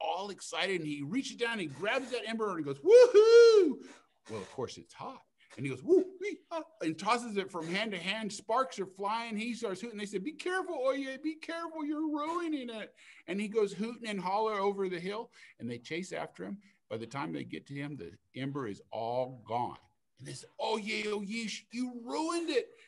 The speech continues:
Here, Kalupi risked her life to go get this, eh, this, uh, Chewa from the sky people, and you just,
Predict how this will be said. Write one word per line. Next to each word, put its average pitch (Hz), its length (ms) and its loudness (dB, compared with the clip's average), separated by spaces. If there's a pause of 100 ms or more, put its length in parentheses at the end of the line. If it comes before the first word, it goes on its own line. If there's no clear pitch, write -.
Here, 277 180 -6
Kalupi 269 520 -2
risked 269 320 -8
her 254 120 -4
life 247 380 -2
to 226 80 -8
go 247 160 -8
get 247 200 -10
this, 240 240 -10
eh, 185 300 -14 (300)
this, 202 180 -6 (220)
uh, 165 460 2 (100)
Chewa 247 420 4
from 208 160 -4
the 180 60 -6
sky 233 320 -2
people, 247 400 -2
and 196 120 0
you 240 120 -2
just, 220 260 -8